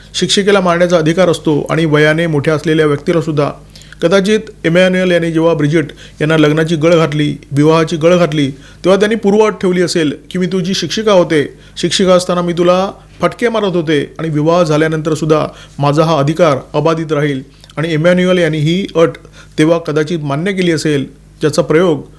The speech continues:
ब्रिजिट यांनी त्या विमानतळावर विमानातून उतरताना केला.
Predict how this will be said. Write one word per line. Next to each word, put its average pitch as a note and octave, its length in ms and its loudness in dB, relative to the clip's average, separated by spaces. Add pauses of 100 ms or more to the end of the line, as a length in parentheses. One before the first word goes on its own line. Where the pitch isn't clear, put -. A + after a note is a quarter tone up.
(440)
ब्रिजिट D#3+ 280 2
यांनी E3+ 400 0 (520)
त्या D#3 380 2
विमानतळावर D3+ 720 2
विमानातून D3 500 -2
उतरताना D3+ 480 0
केला. - 460 -2